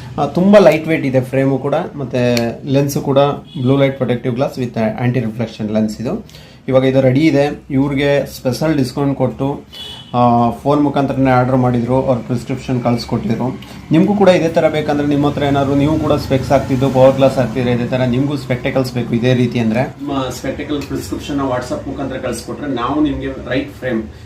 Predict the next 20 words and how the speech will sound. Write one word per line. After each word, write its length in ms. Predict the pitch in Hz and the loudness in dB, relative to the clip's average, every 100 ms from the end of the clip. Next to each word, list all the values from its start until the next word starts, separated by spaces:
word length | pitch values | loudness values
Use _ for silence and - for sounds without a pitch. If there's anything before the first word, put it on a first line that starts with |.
| - 135 | -14 -2
ನಾವು 200 | 143 160 | 2 2
ನಿಮಗೆ 480 | 143 139 143 - | 2 -2 -6 -6
ಒಂದೊಳ್ಳೆ 380 | 135 127 131 139 | -6 -2 -2 -2
ಫ್ರೇಮ್ಸ್‌ನ 420 | 135 131 131 - | -4 -8 -8 -8
ಸೆಲೆಕ್ಟ್ 340 | 120 127 117 110 | -8 -6 -8 -8
ಮಾಡಿ 200 | 120 135 | -6 -4
ನಿಮಗೆ, 580 | 123 120 120 120 - - - | -6 -6 -8 -10 -16 -18 -6
ಆ, 100 | 127 120 | -2 -2
ರೀಸನಬಲ್ 580 | 131 147 156 156 151 | -2 0 2 2 2
ಪ್ರೈಸಲ್ಲಿ 380 | 131 127 113 113 | -2 -4 -2 -4
ತುಂಬ 240 | 113 135 139 | -4 -4 -4
ಕಮ್ಮಿ 460 | - 131 143 160 | -4 -2 0 2
ಬೆಲೆಯಲ್ಲಿ 340 | 139 131 131 117 | 2 0 0 -2
ನಾವು 180 | 113 | -4
ನಿಮಗೆ 240 | 120 113 113 | -2 -2 -2
ಸ್ಪೆಕ್ಟಕಲ್ಸ್‌ನ 680 | - 113 - 135 127 - 120 | -6 -10 -10 -6 -6 -6 -4
ಮಾಡಿಸಿ 640 | 110 120 135 - 165 135 | -2 -2 -4 0 2 2
ನಿಮ್ಮ 200 | 127 147 | -2 -2
ಊರಿಗೆ 380 | 165 143 135 151 | 0 0 0 0
ನಾವು 680 | 143 110 294 330 339 - | -2 -2 0 0 0 -4